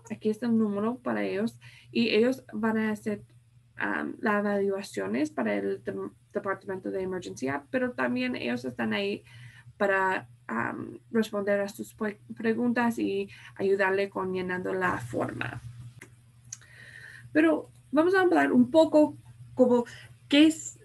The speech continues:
suicidio cuando llegó al departamento de emergencias.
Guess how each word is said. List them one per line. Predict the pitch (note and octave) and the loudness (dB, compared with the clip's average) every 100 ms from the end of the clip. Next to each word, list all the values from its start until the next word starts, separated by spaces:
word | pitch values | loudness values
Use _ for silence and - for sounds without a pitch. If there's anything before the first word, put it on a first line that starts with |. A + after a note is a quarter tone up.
| - | -16
suicidio | - - C4 C4+ B3+ A3+ | -10 2 4 6 6 6
cuando | A3 G#3+ G#3 | 4 4 6
llegó | G3+ G3 G#3 | 4 6 6
al | G#3 G3 | 6 4
departamento | G3 F#3+ F3+ F#3 F#3 G3 | 2 -2 -2 -4 -2 0
de | F#3+ | 0
emergencias. | F#3 F3+ F3 E3+ - - - - | 0 -2 -4 -6 -4 -4 -4 -12